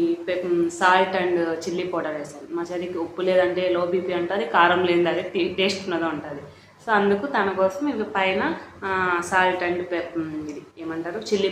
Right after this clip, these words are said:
పౌడర్ స్ప్రింకిల్ చేశాను. ఓకే, నెక్స్ట్ ఇంకా నార్మల్గా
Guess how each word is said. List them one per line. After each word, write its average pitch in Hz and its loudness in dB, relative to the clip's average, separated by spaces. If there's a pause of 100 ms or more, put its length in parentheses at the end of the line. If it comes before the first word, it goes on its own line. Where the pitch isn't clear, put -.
పౌడర్ 160 -4 (340)
స్ప్రింకిల్ 170 -6
చేశాను. 156 -6 (720)
ఓకే, 226 -10 (960)
నెక్స్ట్ 233 -8 (1300)
ఇంకా 240 -6 (300)
నార్మల్గా 214 2